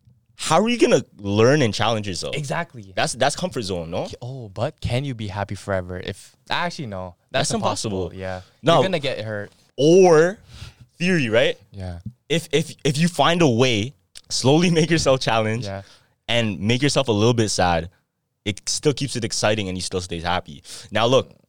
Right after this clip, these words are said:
Speaker 1: hear me out.
Speaker 2: Yeah.
Speaker 1: I said this before, but every single relationship,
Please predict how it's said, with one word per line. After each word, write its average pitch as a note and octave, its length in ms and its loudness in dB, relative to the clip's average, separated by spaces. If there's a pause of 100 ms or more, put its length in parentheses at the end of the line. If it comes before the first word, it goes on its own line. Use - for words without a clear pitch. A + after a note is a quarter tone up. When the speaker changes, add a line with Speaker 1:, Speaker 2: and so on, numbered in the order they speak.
(360)
Speaker 1:
hear B2 140 2
me B2+ 160 4
out. G#2 220 2 (220)
Speaker 2:
Yeah. F#2 300 -10
Speaker 1:
I G2+ 60 -4
said B2+ 180 2
this D3 120 2
before, A#2+ 320 4
but F2+ 240 2 (480)
every C#3 320 6
single C3+ 380 4
relationship, G2+ 720 2